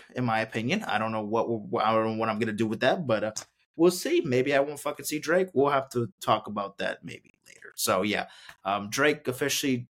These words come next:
kicked off the second half of the tour with Dr-, uh, with J. Cole. The set list. Let me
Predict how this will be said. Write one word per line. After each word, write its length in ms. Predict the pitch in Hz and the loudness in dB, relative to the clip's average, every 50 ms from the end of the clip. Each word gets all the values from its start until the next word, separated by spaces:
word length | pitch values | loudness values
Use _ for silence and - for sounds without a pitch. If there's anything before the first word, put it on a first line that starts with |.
| _ _ | _ _
kicked 260 | - - 160 127 - 143 | -8 -4 -4 -4 0 2
off 180 | 123 120 120 | 2 2 2
the 80 | - 113 | -2 -2
second 360 | - - 139 127 123 123 127 | -2 2 0 0 0 -2 -4
half 200 | 127 117 120 - | -4 -4 -4 -4
of 40 | 117 | -6
the 80 | 113 | -8
tour 260 | - - 131 120 120 113 | -4 -2 0 0 0 0
with 200 | 117 113 107 - | -2 -4 -4 -4
Dr-, 220 | - 110 104 - | -4 -4 -2 2
uh, 140 | 107 110 104 | 2 2 2
with 140 | 101 107 104 | 2 0 -2
J. 180 | 95 - 113 107 | 0 0 -2 -2
Cole. 440 | 107 - 131 117 113 120 120 - - - - _ - | -2 -2 0 0 0 0 -2 -4 -10 -20 -20 _ 0
The 80 | 127 127 | 2 4
set 340 | 127 - - - 170 180 151 | 4 4 6 6 6 6 6
list. 220 | 123 107 - - | 4 2 2 -2
Let 80 | 165 208 | -2 -2
me 100 | 220 | -2